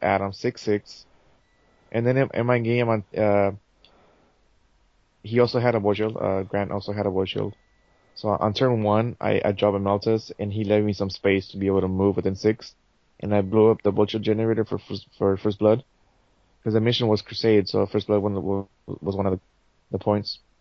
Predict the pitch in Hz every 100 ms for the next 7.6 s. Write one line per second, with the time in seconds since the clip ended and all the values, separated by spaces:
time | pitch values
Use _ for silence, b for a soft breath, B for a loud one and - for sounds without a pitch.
0 | _ _ _ _ _ - 123 135 147 143
1 | 139 - 113 117 117 104 _ _ - 117
2 | 139 113 101 113 - 113 107 - 107 -
3 | 107 104 110 107 123 113 113 - 120 117
4 | 120 127 _ _ _ _ _ _ _ _
5 | _ _ _ 107 104 101 98 104 123 127
6 | 113 120 113 123 110 98 110 110 104 -
7 | 98 120 107 107 107 107